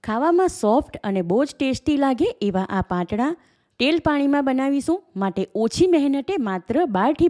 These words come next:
પંદર મિનિટમાં જ બનાવી શકાય. તો ચાલો આ મજેદાર રેસિપી શરૂ કરીએ.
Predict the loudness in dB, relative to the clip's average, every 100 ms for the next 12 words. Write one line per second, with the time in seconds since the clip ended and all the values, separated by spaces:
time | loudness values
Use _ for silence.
0 | 2 0 0 0 -4 -4 -2 -2 0 0
1 | 2 0 0 0 0 -2 -6 _ _ _
2 | _ _ 0 2 0 2 0 0 -2 0
3 | 0 0 2 2 0 -4 -6 -6 -4 -4
4 | -2 -2 0 -2